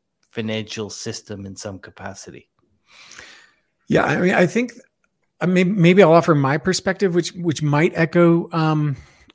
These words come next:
Speaker 2: uh, some, some portion of the crypto community, which is, um, you know, centralized systems really do matter, and there, there's a real benefit to, to having centralization. Um,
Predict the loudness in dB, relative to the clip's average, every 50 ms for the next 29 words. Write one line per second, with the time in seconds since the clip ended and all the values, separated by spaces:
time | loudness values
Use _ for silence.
0 | -8 -4 -4 -2 -2 0 0 2 2 2 2 0 -2 -6 -8 -6 -2 -2 0 2
1 | 2 2 2 2 -2 -2 -4 -4 -2 0 0 0 0 0 -2 -4 -4 -4 -4 -4
2 | -6 -4 -4 -2 0 0 2 2 0 0 -2 -8 -20 -20 -20 _ -2 -2 0 2
3 | 4 4 2 2 2 -2 -2 0 2 2 2 0 -2 -6 _ _ -2 0 0 2
4 | 0 -2 -2 -2 -2 -2 0 0 0 0 2 2 0 0 -2 -4 -8 -14 -18 _
5 | -10 -6 -6 -4 -4 -4 -4 -6 -6 -6 -4 -4 -2 -2 -2 -2 -2 -4 -6 -4
6 | -4 -4 -4 -4 -4 -4 -6 -6 -6 -4 -2 -2 0 -2 -2 -4 -2 -2 -2 -2
7 | -2 -4 -2 2 4 4 4 4 4 4 2 2 0 -2 -4 -6 -4 -6 -6 -6
8 | -6 -6 -6 -4 -4 -2 -4 -4 -4 -4 -6 -8 -6 -6 -6 -6 -4 -4 -6 -6
9 | -6 -6 -6 -6 -6 -6 -6 -8 _ -20 -20 -20 -20 -18 _ -2 -2 -2 -2